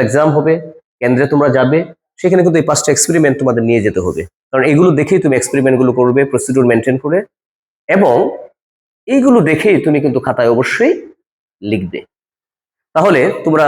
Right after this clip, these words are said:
বুঝতেই পারতেছো অবশ্যই, অবশ্যই নতুন নিয়মে আমাদের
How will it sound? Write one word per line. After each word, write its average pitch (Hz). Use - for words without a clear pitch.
বুঝতেই 196
পারতেছো 156
অবশ্যই, 175
অবশ্যই 147
নতুন 143
নিয়মে 156
আমাদের 127